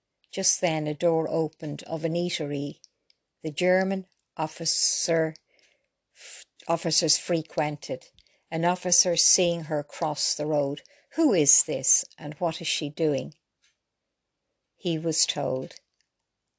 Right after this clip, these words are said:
"I don't recognize her," he said. The soldier cleared his throat and said, <clears throat> "I-, it's smelly from the farm."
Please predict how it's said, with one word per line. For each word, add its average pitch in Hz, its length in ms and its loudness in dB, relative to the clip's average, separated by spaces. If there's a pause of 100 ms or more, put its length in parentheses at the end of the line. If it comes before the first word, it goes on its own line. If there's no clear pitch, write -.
(380)
"I 202 160 8 (100)
don't 143 340 -4
recognize 131 800 -6
her," 143 280 -4
he 147 220 -10
said. 139 380 -2 (800)
The 160 80 -8
soldier 180 580 4
cleared 156 440 -2
his - 220 -2
throat 156 400 -2
and 151 160 -2
said, 139 360 2 (200)
<clears throat> - 220 -20
"I-, 226 120 -8 (800)
it's 165 500 2
smelly 180 560 4
from 151 320 -8
the 147 200 -8
farm." 151 360 -4